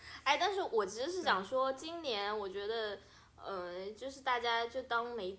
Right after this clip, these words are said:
Speaker 1: 没发生这一年吧，就是什么离职，就是让自己开心就好，
Speaker 2: <laughs>
Speaker 1: 就什么，就工作一年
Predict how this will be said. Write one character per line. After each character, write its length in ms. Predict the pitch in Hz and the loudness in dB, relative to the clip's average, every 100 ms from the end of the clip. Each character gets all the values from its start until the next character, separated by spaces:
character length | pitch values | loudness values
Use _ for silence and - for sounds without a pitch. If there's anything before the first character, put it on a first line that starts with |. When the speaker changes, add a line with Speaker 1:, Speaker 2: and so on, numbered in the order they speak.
| - | -6
Speaker 1:
没 160 | 180 196 | -4 2
发 200 | 202 208 | 2 2
生 240 | 214 214 | -2 -4
这 100 | 220 | -4
一 120 | 196 | -4
年 220 | 170 135 | -6 -10
吧， 220 | 165 151 147 | -8 -8 -8
就 160 | 208 | -12
是 180 | 226 226 | -10 -8
什 140 | 214 | -8
么 100 | 175 | -6
离 400 | 202 208 180 180 | -4 -6 -8 -10
职， 140 | 208 - - | -12 -14 -10
就 100 | 269 | -2
是 60 | |
让 180 | 277 269 | 2 2
自 140 | - | 2
己 100 | 269 262 | 0 0
开 220 | 240 392 | 0 0
心 240 | 220 202 | -2 -6
就 160 | 226 214 | 0 0
好， 240 | 214 170 180 | 2 2 2
Speaker 2:
<laughs> 20 | |
Speaker 1:
就 60 | |
什 100 | - | -4
么， 140 | 233 285 359 - - | -4 -4 -6 -12 -8
就 140 | - 392 | -2 4
工 240 | 440 440 | 6 8
作 160 | 453 359 | 8 6
一 120 | 381 | 6
年 200 | 311 | 2